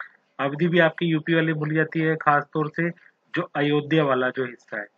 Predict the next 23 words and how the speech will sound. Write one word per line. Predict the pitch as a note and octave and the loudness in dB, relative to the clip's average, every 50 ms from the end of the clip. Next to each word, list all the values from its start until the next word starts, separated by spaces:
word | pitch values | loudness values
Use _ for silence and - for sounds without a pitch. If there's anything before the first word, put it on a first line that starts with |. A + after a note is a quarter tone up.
| _ _ _ _ _ _ - | _ _ _ _ _ _ -2
ठीक | E3+ F3 | 0 2
है, | F3 E3+ | 2 2
और | - D3+ C#3 C#3+ | 0 0 -4 -2
यही | C#3 D3 C#3+ | 0 0 0
हमारा | D3 C#3 B2+ B2+ C3 C#3 | 0 -2 -2 -2 -2 -2
answer | C3+ B2 A#2 A2+ _ - - - | -2 -4 -6 -8 _ -14 -10 -10
है। | G#2+ G#2+ | -10 -12
तो | - - | -12 -12
अवधी | - C3+ C3 C3 C3+ C3+ D#3+ E3 | -8 -8 -8 -6 -2 -2 -2 0
क्या | - E3+ D3+ | 2 2 2
है | D3 | 2
हमारी, | C#3+ C#3 C3+ D#3 F#3+ F#3+ _ _ _ _ _ _ _ - | 2 0 -2 -2 -2 -4 _ _ _ _ _ _ _ -4
अयोध्या | B2+ C3 C3+ C#3+ C#3 C#3 D3 C#3+ | -2 0 0 0 0 0 -2 -2
के | C3+ - | -2 0
आसपास | C#3+ B2+ A#2+ - - C3+ | -2 -2 -2 -4 -8 -8
बोली | B2 B2 B2 B2 | -6 -6 -6 -6
जाने | B2 B2 B2 | -8 -10 -10
वाली | B2+ B2+ C3+ | -8 -10 -8
भाषा। | C3 A#2 A2 G#2 - - - _ _ _ _ _ _ _ _ _ _ _ _ _ _ _ _ _ _ _ _ _ _ _ _ _ _ _ _ _ _ _ _ _ _ _ _ _ _ _ - - | -6 -4 -6 -6 -6 -14 -20 _ _ _ _ _ _ _ _ _ _ _ _ _ _ _ _ _ _ _ _ _ _ _ _ _ _ _ _ _ _ _ _ _ _ _ _ _ _ _ -8 -6
आगे | C#3 C#3+ D#3+ | -2 -2 0
बढ़े, | D#3+ D#3 F3 F3 | 2 4 2 2
प्रश्न | F3 - D#3+ D3 - E3 | 2 2 -2 -2 -2 -2
नंबर | D#3+ D#3+ D3+ D#3 F#3+ G#3+ | -2 -2 0 2 0 0